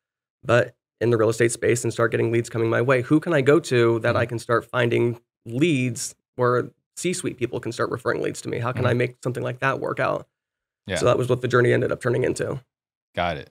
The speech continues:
Speaker 2: So, uh, how did you find your first deal?
Speaker 1: So I found the first deal. I started a company called Golden Age Property Solutions, and I call it Senior Gaps. So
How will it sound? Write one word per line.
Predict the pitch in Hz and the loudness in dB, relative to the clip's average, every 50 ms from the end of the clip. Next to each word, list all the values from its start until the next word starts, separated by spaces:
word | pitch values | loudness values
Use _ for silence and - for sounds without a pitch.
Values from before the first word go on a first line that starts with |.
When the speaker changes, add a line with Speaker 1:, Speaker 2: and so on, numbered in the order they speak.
| _ - | _ -8
Speaker 2:
So, | - - 120 104 101 98 95 90 90 92 _ _ _ _ _ _ _ _ _ _ _ _ _ - | -6 0 0 2 2 2 -2 -4 -6 -10 _ _ _ _ _ _ _ _ _ _ _ _ _ -6
uh, | 104 95 92 90 87 78 - _ _ _ _ _ _ _ | -4 -2 0 0 -2 -2 -4 _ _ _ _ _ _ _
how | - 80 - - - 110 113 113 | -14 -12 -8 -4 -2 0 0 0
did | 113 104 | -2 -4
you | 104 104 101 98 95 95 92 90 | -4 -4 -4 -4 -4 -6 -6 -8
find | 90 - - - 107 95 92 92 90 | -12 -16 -12 -4 -4 -2 -2 -2 -6
your | 85 | -8
first | - - 82 78 - - | -10 -12 -14 -16 -14 -14
deal? | - - - - _ _ _ _ _ _ _ - _ _ _ _ _ _ _ _ _ _ _ _ _ _ _ - | -16 -16 -16 -16 _ _ _ _ _ _ _ -20 _ _ _ _ _ _ _ _ _ _ _ _ _ _ _ 0
Speaker 1:
So | - 185 170 165 | 4 4 4 4
I | |
found | 160 180 185 196 | 4 2 2 2
the | 185 | 0
first | 180 190 180 160 - - | 2 2 0 0 2 2
deal. | 156 151 151 151 156 | 4 4 6 4 4
I | - 143 139 | 2 2 0
started | 127 - 170 165 170 156 | 0 2 2 2 2 2
a | 139 | 0
company | - 123 117 - 123 123 120 | 0 0 0 2 2 0 0
called | - - 120 120 117 117 113 110 - | 2 4 4 4 4 4 2 -2 -2
Golden | - 120 117 120 117 | 0 2 2 4 2
Age | 113 117 - | 2 0 -2
Property | - 120 123 - 104 117 | -6 -6 -6 -6 -8 -10
Solutions, | - - 117 120 - 120 110 117 - - | -6 -6 -6 -4 -4 -6 -6 -6 -8 -8
and | - 123 123 | -6 -4 -4
I | 123 | -2
call | - 123 120 | -2 -4 -4
it | - | -4
Senior | - 127 123 123 117 | -2 -2 0 0 2
Gaps. | 107 113 - 82 - - - | 2 2 0 0 -2 -6 -10
So | - | -10